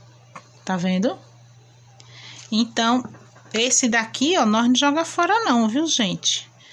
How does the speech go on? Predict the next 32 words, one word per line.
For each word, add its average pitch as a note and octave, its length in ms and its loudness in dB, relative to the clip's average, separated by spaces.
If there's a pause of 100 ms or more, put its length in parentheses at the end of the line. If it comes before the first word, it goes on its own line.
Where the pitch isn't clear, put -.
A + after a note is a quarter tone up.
(440)
A F#3+ 60 -8
gente G3+ 320 -2
guarda F#3+ 840 0
assim G#4+ 440 -2
mesmo, A3 640 0
ó, F3 120 0
porque - 220 -6
aqui G#3 200 -4
dá G#3+ 140 0
pra A3+ 140 -2
fazer G#3 260 0
vestidinho, F#3+ 1300 0
dá G#3 140 -2
pra G#3+ 140 -2
você G3+ 260 0
aplicar G3+ 460 -4
em E3 180 0
laço, F#3+ 1000 -2 (840)
né? F#3+ 400 0 (440)
Dá F3+ 140 -2
pra G3 160 -4
você G3+ 260 -2
fazer F#3+ 380 -2
várias A3+ 400 -2
coisinhas. B3 320 0
Então, A3+ 160 -2
eu A#3 60 -4
guardo G#3 400 -2
tudinho A3+ 560 -4
dentro A3 220 -4
de G#3 60 -2
um, F#3 300 0